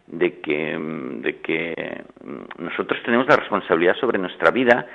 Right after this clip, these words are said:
y es hermosa ejercerla. Pero no se la sustraigas, porque entonces les estás engañando, les estás haciendo pensar que el mundo es mágico, eh, no tiene responsabilidades y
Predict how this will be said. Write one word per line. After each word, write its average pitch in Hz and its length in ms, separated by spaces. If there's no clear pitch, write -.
y 101 120
es - 140
hermosa 101 520
ejercerla. - 640
Pero 98 140
no 117 100
se - 100
la 190 160
sustraigas, 82 640
porque 85 180
entonces 131 420
les 117 200
estás 107 380
engañando, 98 680
les 80 160
estás 107 320
haciendo 104 400
pensar 101 400
que - 80
el 82 80
mundo 117 580
es 90 200
mágico, 110 720
eh, 90 420
no 104 240
tiene 110 240
responsabilidades 82 1120
y 107 100